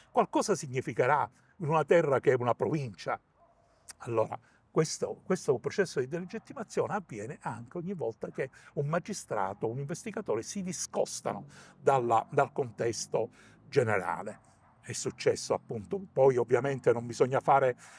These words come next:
eh, come dire, assimilare persone diverse, con compiti diversi, con responsabilità diverse. Per esempio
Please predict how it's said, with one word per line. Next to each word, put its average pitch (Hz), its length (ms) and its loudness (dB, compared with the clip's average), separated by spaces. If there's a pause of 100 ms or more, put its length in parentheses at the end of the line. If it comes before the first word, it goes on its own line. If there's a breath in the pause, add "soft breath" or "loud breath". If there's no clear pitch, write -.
eh, 117 520 4
come 135 220 2
dire, 113 460 6
assimilare 135 840 4
persone 139 640 2
diverse, 139 680 4
con 135 220 -8
compiti 127 380 -4
diversi, 139 560 2 (280 loud breath)
con 143 140 4
responsabilità 131 720 4
diverse. 127 500 4 (100)
Per - 140 2
esempio 151 440 4